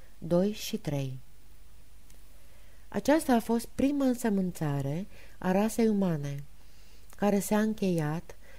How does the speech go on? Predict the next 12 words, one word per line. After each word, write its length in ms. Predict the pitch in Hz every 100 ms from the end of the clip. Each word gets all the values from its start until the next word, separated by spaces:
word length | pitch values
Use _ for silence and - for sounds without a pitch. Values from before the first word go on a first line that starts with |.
| - -
cu 340 | - 220 240 -
războaiele 1160 | - 180 175 160 190 196 180 151 139 139 147 175
electrice, 880 | 165 170 180 - - - - 135 139 - - - - - - - - - - -
după 240 | 185 180
care 320 | 165 185 208 202
a 60 |
fost 240 | 180 190 -
planificată 960 | 175 156 151 - 165 170 - 180 175 175 - - - - - -
o 120 | 165
a 100 | 156
doua 280 | 151 196 226
însămânțare. 960 | 226 - 208 202 190 147 139 139 139